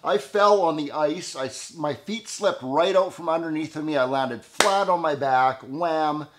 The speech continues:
I am still nursing some bruised ribs here or broken ribs. I don't know. Uh,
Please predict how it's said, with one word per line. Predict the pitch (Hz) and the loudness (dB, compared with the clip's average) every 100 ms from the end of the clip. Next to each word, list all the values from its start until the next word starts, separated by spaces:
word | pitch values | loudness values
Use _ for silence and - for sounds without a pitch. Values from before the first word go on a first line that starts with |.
| _ _ _ | _ _ _
I | - 160 | -6 -4
am | 160 127 | -2 -6
still | - 165 147 | -8 -6 -4
nursing | 131 131 147 - 147 139 | -2 -4 -4 -6 -8 -8
some | 113 135 120 110 110 - | -8 -8 -6 -8 -10 -14
bruised | 131 113 139 156 139 | -12 -4 0 0 0
ribs | 120 127 135 131 | -4 -4 -4 -6
here | 123 131 127 | -6 -4 -4
or | 123 120 120 | -4 -4 -4
broken | 107 127 139 139 123 | -2 0 0 -2 -8
ribs. | 117 123 113 120 | -4 -4 -4 -6
I | 113 | -4
don't | 117 110 | -4 -4
know. | 107 107 _ _ _ _ _ _ - - | -8 -8 _ _ _ _ _ _ -20 -8
Uh, | 127 127 | -4 -4